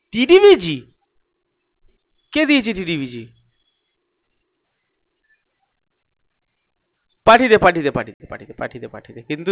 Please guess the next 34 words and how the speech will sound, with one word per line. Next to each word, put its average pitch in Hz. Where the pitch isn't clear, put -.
নাইনটি 151
নাইন 175
ডলার্স 165
নিয়ে 156
না। 226
না, 196
না, 185
না, 135
না। 110
ওটা 151
নিয়ে 156
আমরা 156
গাড়ি 139
ঢোকাবো 160
নাকি? 120
তুই 175
ডে-, 143
ইয়ে 156
নে, 277
ইয়ে, 151
শিপিংটা 175
নে, 123
শিপিংটা 147
নে। 120
You 151
can 147
do 156
it, 120
bro। 131
আরে, 208
শিপিং, 190
bro, 175
you 170
can 180